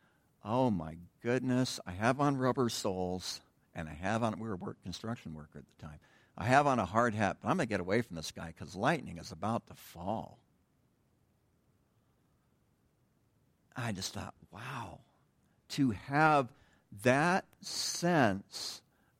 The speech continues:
of resistance to the God that loves you so much."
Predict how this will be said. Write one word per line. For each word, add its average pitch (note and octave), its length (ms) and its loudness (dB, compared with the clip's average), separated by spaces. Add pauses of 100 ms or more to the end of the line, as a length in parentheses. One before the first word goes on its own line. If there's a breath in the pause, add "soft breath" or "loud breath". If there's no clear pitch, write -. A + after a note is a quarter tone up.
(140)
of G2+ 680 2 (2750)
resistance A#2+ 1120 4 (2500)
to A#2 120 -2
the G#2+ 100 0
God B2+ 380 2
that - 180 -2
loves B2 360 -4
you G2+ 360 -4 (340)
so A#2 300 -8
much." G#2 640 -4